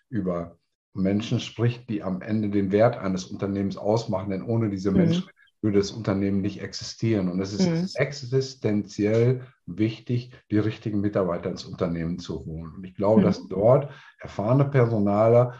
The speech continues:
Speaker 1: allein auch durch die Fehler, die sie gemacht haben in der Vergangenheit, und
Speaker 2: Ja.
Speaker 1: jeder macht ja Fehler,
Speaker 2: Ja, genau.
Speaker 1: gelernt haben, dass oft zum Beispiel die Zeugnislage nicht die entscheidende ist. Ich möchte dort ein, ein amerikanisches Prinzip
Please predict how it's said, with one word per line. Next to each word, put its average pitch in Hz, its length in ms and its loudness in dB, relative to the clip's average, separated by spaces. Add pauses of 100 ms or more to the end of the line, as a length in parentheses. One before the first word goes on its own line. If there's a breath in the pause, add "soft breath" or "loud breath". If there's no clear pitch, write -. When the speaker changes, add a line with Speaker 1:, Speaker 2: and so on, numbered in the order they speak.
(240 loud breath)
Speaker 1:
allein 104 380 0
auch - 180 -6
durch - 180 -12
die 90 100 -12
Fehler, 147 280 0
die 92 120 -4
sie 92 120 -6
gemacht 95 380 -4
haben 113 160 -2
in 117 80 -6
der 117 80 0
Vergangenheit, 123 640 0
und 98 80 -4
Speaker 2:
Ja. 104 120 4
Speaker 1:
jeder - 240 6
macht - 200 -18
ja 101 120 -2
Fehler, 127 520 4 (120)
Speaker 2:
Ja, 185 120 -6
genau. 180 220 -4
Speaker 1:
gelernt 123 560 4
haben, 143 400 2 (260 loud breath)
dass - 360 -2
oft 123 260 2
zum 107 180 -2
Beispiel 107 420 0
die 92 140 -6
Zeugnislage 107 920 2 (200 loud breath)
nicht 117 240 -2
die 107 80 -4
entscheidende 98 600 -2
ist. - 360 -16
Ich - 80 -12
möchte 113 320 -2
dort 104 320 0
ein, 95 380 -2
ein 98 300 -10
amerikanisches 107 840 0
Prinzip 123 580 0